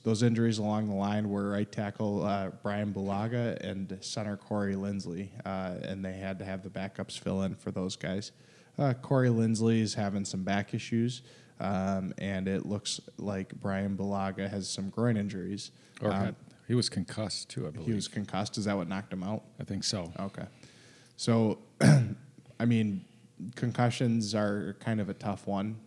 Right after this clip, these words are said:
Speaker 1: So hopefully the extra week gives Brian Bulaga a way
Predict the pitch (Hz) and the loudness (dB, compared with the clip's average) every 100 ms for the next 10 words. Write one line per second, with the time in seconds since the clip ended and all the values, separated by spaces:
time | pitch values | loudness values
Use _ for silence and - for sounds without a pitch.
0 | - - 107 113 113 - 104 101 98 - | -16 -6 -2 2 2 2 2 4 2 0
1 | - 101 101 98 110 98 - 104 101 98 | -2 0 0 0 -2 -2 -2 -2 -2 -2
2 | 98 101 101 101 101 98 95 90 95 101 | -4 -2 -2 -2 -2 -2 -2 -2 -4 -4